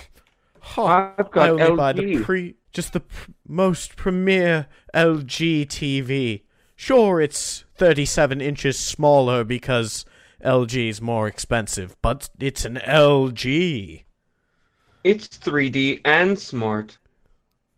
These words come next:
Speaker 2: And four K.
Speaker 1: And curved.
Speaker 2: Hmm. Curved screens, ugh.
Speaker 1: <laughs> That was a weird little fucking tangent <laughs> we just went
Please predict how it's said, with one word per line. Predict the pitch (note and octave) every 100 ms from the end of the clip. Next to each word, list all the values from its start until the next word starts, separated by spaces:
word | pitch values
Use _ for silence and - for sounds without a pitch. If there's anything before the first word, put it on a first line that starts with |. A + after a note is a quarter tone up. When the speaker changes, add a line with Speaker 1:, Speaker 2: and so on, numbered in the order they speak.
| -
Speaker 2:
And | F3 G#3 A3+
four | - D3 B2
K. | - A#2+ A2 A2 _ _ _ _ _ _ _ _ -
Speaker 1:
And | B2+ D#3 F3 -
curved. | E3 F#3 F3+ F2 - - _ _ _ _ _ _ _ _ _ _ -
Speaker 2:
Hmm. | A#2+ - _ _ _ _ _ _ _ _
Curved | - G2 G#2+ _
screens, | - - F2 - G2+ -
ugh. | A2 G#2 - _ _ _ _ _ _ _ _ _ -
Speaker 1:
<laughs> | D#3+ - - - - - E3+ - E3 - - _ _ - - _ _ _ _ _ _ _ _
That | C3+ C3+
was | C3
a | A2
weird | G#2 A2+ A2+ G#2+
little | A2 A#2 A2
fucking | - B2 - A2+
tangent | A#2 B2 B2+ - D#3+
<laughs> | D3+
we | -
just | E3+ - D#3
went | A#2 - E3